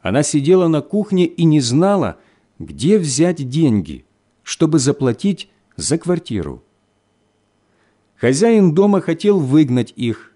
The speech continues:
так как он знал, что у них нет денег, а муж в другой стране. Женщина взывала к Богу: «Всевышний Отец на небесах, Ты знаешь нашу нужду.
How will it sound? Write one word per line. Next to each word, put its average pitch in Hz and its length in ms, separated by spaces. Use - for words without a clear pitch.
так 160 240
как 185 240
он 160 160
знал, 123 500
что - 260
у 147 60
них 208 260
нет 135 360
денег, 117 500
а 113 160
муж 208 460
в 87 140
другой 123 320
стране. 101 500
Женщина 170 680
взывала 156 540
к 135 100
Богу: 110 460
«Всевышний 139 920
Отец 135 520
на 127 140
небесах, 156 720
Ты 156 120
знаешь 151 600
нашу 156 380
нужду. 170 580